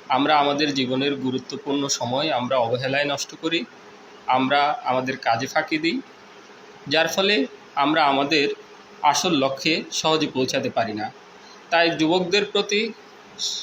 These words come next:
শিক্ষা, শিক্ষার্থীদের প্রতি আকুল আবেদন, আপনারা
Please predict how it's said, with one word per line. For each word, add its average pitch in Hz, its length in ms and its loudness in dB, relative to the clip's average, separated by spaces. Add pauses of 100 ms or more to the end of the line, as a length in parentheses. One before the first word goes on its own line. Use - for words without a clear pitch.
(500)
শিক্ষা, 175 480 0 (540)
শিক্ষার্থীদের 185 680 0
প্রতি 151 280 -2 (180)
আকুল 147 300 2
আবেদন, 135 380 2 (420)
আপনারা 165 420 4